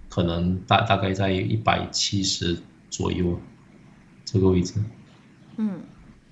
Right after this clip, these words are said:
Speaker 2: 好，这是 Airbnb 哈。呃，刚才尾数是三五二八的听众呢，又送了一个 message 进来，他还是想问问 Max，如果 Uber 啊，像您讲的这个短期去做的话，那 sell，呃，sell price，就是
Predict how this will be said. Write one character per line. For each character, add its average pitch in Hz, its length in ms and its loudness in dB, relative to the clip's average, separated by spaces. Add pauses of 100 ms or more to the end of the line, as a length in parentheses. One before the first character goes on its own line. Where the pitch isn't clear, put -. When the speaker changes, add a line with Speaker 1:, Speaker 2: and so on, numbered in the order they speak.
(1000)
Speaker 2:
好， 185 160 0
这 233 140 -2
是 220 140 -2
Airbnb 214 680 0
哈。 185 260 -8 (280)
呃， 254 120 0
刚 330 160 2
才 254 320 4
尾 214 200 0
数 254 180 -4
是 247 100 0
三 294 260 2
五 240 100 2
二 220 180 0
八 233 180 4
的 226 120 0
听 202 240 -4
众 208 160 -2
呢， 180 80 -4
又 240 120 2
送 233 180 -2
了 190 80 -2
一 180 60 -4
个 202 80 -4
message 208 460 -2
进 180 240 -6
来， 175 180 -10 (220)
他 330 100 4
还 294 140 6
是 311 100 6
想 208 260 4
问 226 140 2
问 214 120 2
Max， 196 440 0 (140)
如 233 120 -4
果 254 140 4
Uber 269 360 0
啊， - 140 -4
像 254 160 2
您 214 140 2
讲 220 220 2
的 180 100 -8
这 202 80 -4
个 196 80 -2
短 190 220 -2
期 254 160 -4
去 240 160 -6
做 240 200 0
的 214 100 -2
话， 214 280 0 (260)
那 262 140 6
sell， 320 400 2 (240)
呃， 226 240 0
sell 311 340 2
price， 208 400 2
就 220 180 0
是 208 360 -2